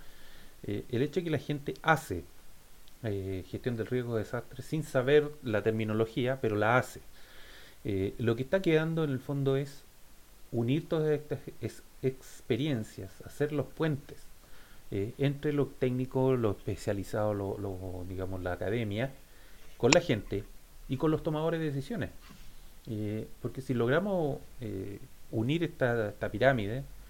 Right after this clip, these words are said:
vamos a, definitivamente vamos a ser países resilientes, o sea, con esta capacidad de,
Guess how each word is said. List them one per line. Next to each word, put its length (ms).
vamos 360
a, 380
definitivamente 760
vamos 240
a 60
ser 80
países 360
resilientes, 800
o 80
sea, 180
con 140
esta 180
capacidad 540
de, 180